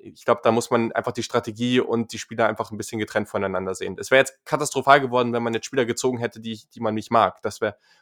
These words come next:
oder die ich jetzt nicht mag, dann wär das für mich jetzt schwi-, noch schwieriger gewesen. So bin ich okay damit. Mit Trent Williams war das natürlich super. Und ich muss sagen, Charlie Warner, der Tight End, der ist durchaus interessant, weil der wirklich überall aufgestellt wurde.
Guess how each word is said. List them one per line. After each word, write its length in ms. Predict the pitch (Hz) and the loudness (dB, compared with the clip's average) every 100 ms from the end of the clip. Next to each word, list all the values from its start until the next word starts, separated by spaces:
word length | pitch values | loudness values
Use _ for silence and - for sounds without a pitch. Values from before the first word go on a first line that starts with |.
| - | -4
oder 300 | 107 101 98 | 0 0 -2
die 260 | - 104 107 | -14 -10 -6
ich 80 | 107 | -2
jetzt 180 | 117 107 | -2 0
nicht 100 | 101 | -2
mag, 180 | 92 | -2
dann 100 | - | 0
wär 80 | 101 | -2
das 120 | 101 | -2
für 80 | 127 | 0
mich 180 | 110 113 | 2 4
jetzt 200 | 107 - | 2 2
schwi-, 200 | 117 - | -2 0
noch 160 | 117 - | 0 0
schwieriger 360 | 113 104 101 | -2 0 0
gewesen. 400 | 95 95 98 110 - _ _ _ _ - | -2 0 0 -2 -8 _ _ _ _ -2
So 140 | 127 | 2
bin 120 | 120 123 | 2 0
ich 100 | 117 | 0
okay 180 | - | 2
damit. 320 | 151 135 123 117 | 4 4 2 -2
Mit 120 | - | 0
Trent 200 | 117 120 | 0 2
Williams 300 | 120 120 - | 2 2 0
war 80 | 107 | -2
das 100 | 107 | -2
natürlich 320 | 107 113 - | -4 -6 -4
super. 320 | 143 135 117 | 0 2 4
Und 280 | 143 160 - | 4 2 -2
ich 360 | - - _ | -20 -20 _
muss 140 | 120 117 | -2 4
sagen, 380 | 123 120 120 120 | 6 6 2 2
Charlie 280 | 123 107 | 2 4
Warner, 260 | 107 131 127 | 4 4 4
der 140 | 107 | 0
Tight 160 | - 107 | -2 0
End, 220 | 127 131 | 0 2
der 80 | 110 | 0
ist 180 | 113 - | 0 -2
durchaus 280 | 139 143 127 | -2 0 -4
interessant, 440 | 117 - - 135 - | -6 -4 0 0 2
weil 80 | 113 | 0
der 160 | 107 | 0
wirklich 220 | 107 - | -2 -10
überall 320 | - 127 120 143 | -6 -2 2 2
aufgestellt 500 | 135 127 - 117 - | 2 -2 -2 -2 2
wurde. 260 | 113 113 | 4 2